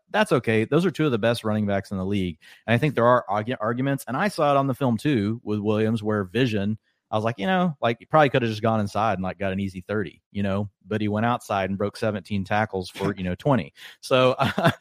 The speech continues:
but at the end, the way I look at that as well, until someone tells me that vision can improve, I look at it as just another skill that these guys are trying to work on. Because remember, when you play in college and you're, every level, it changes, right?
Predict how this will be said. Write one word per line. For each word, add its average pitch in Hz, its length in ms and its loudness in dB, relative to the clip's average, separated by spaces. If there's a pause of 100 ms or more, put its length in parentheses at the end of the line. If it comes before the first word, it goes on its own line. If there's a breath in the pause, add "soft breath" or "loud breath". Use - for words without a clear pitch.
(320 loud breath)
but 165 100 4
at 190 120 4
the 170 200 4
end, 185 360 2
the 143 80 4
way 151 100 4
I 135 200 2
look 202 180 0
at 190 80 -6
that 185 240 0
as 123 100 -2
well, 147 460 2
until 131 340 2
someone 160 380 0
tells 117 320 2
me 85 180 -6
that 85 140 -8
vision 107 340 0
can 113 220 0
improve, 110 500 -2 (140)
I 110 80 -2
look 120 220 0
at 117 120 2
it 107 80 0
as 98 140 -4
just 104 200 -8
another 101 300 -2
skill 80 480 -8
that 87 120 -12
these 92 180 -10
guys 87 200 -4
are 85 60 -20
trying 90 200 -8
to 82 60 -8
work 82 200 -10
on. - 80 -14
Because 160 240 -2
remember, 196 260 4
when 110 140 4
you 185 80 2
play 254 180 -2
in 190 80 0
college 110 640 2 (600)
and 120 120 0
you're, 127 360 4
every 185 280 4
level, 120 380 4
it 87 100 -6
changes, 90 420 -4
right? 82 320 -8